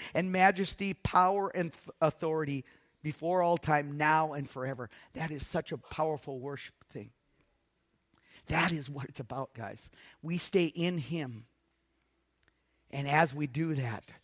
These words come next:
we stay in his love, we're prepared. It helps to make us aware of all that's going on. And from that, we're able to care and to share what God has in him,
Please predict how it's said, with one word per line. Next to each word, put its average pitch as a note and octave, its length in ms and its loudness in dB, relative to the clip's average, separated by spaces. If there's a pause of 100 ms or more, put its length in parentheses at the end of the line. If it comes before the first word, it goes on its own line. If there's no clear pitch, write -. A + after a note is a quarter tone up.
(180)
we C3+ 80 -6
stay C#3+ 360 -4
in D#3+ 100 -2
his D3 260 -2
love, C3+ 420 -4 (460)
we're C#3 180 -6
prepared. B2 680 -2 (280)
It B2 140 -8
helps B2 340 -6
to C#3+ 100 -6
make C3+ 220 -2
us C3 140 -4
aware C3+ 500 -8 (760)
of B2+ 140 -10
all C#3 160 0
that's D3+ 200 0
going C3+ 320 -6
on. A#2 220 -8 (200)
And B2 140 -6
from D3 220 -6
that, C3+ 220 -4
we're C3 160 -8
able C3 300 -4
to B2+ 120 -14
care B2 460 -4 (460)
and A#2+ 100 -10
to A#2 80 -12
share - 340 -10 (260)
what A#2+ 160 -12
God A2+ 260 -6
has G#2 400 -8 (960)
in E3+ 200 2
him, F3+ 440 0